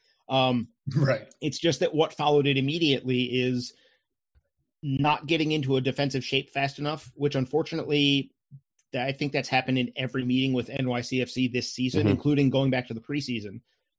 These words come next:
Speaker 1: Um, that's happened at some point where they've been able to go faster than D C can go, uh, mentally. They're able to think their way into the transition phase at a higher clip.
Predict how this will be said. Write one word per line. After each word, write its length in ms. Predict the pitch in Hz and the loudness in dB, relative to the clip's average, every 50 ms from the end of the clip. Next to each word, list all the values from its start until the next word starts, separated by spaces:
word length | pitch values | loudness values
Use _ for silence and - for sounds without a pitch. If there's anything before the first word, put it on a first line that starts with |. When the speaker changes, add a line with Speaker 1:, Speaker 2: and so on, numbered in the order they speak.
| - | -6
Speaker 1:
Um, 520 | 123 131 127 127 123 123 120 120 123 - - _ _ _ _ _ - | -2 0 2 2 4 2 2 0 0 -2 -4 _ _ _ _ _ -4
that's 180 | 151 135 - | -2 -2 2
happened 280 | - 143 139 - 135 131 | 2 2 2 2 0 -2
at 100 | 113 - | -2 -2
some 200 | - 131 123 120 | -2 -2 -2 0
point 200 | - 127 123 120 | -2 -4 -4 -2
where 140 | 123 123 123 | -2 -2 2
they've 200 | 127 135 143 135 | 4 4 4 4
been 160 | 143 139 139 | 4 4 4
able 200 | 135 135 123 127 | 4 4 4 2
to 100 | - 135 | -2 -2
go 240 | 117 - 131 131 127 | -2 2 2 2 2
faster 480 | 123 - 131 131 135 - - - 131 | 0 0 0 0 0 -2 -2 -2 0
than 160 | 127 127 127 123 | 0 2 0 0
D 180 | 123 127 127 | 0 0 -2
C 220 | 120 - 139 131 127 | 0 0 0 0 0
can 200 | 123 123 123 117 | 0 -2 -2 -2
go, 300 | 113 107 87 90 101 - _ _ _ - | -2 -4 -6 -10 -14 -20 _ _ _ -2
uh, 240 | 131 120 113 110 110 | 0 0 0 0 0
mentally. 540 | 117 135 139 135 135 120 107 107 95 95 107 | 0 0 0 0 -2 -6 -8 -8 -8 -8 -6
They're 180 | 123 117 120 | -6 -4 -2
able 160 | 123 120 131 | -2 -2 -2
to 80 | 117 123 | -4 -4
think 360 | - - 147 143 127 - - _ _ _ _ _ _ - | -2 0 0 0 0 -2 -10 _ _ _ _ _ _ 2
their 160 | 151 139 135 | 4 4 4
way 300 | 135 135 135 131 127 127 127 | 6 4 4 4 4 4 2
into 120 | 135 131 | 2 2
the 80 | 123 127 | 0 0
transition 540 | 127 - 135 131 123 120 131 - - 127 123 | -2 -2 -2 -2 0 -2 -2 -2 -2 -2 -2
phase 580 | 123 - 127 123 120 120 113 117 113 - - _ _ _ _ _ _ - | 0 2 2 2 2 0 -2 -4 -6 -8 -10 _ _ _ _ _ _ -4
at 120 | 135 127 123 | -2 0 0
a 120 | 123 120 | 0 0
higher 380 | - - - 147 139 135 127 123 | -2 0 2 2 4 4 2 0
clip. 340 | - - 135 117 - - | -2 -2 -4 -4 -4 -6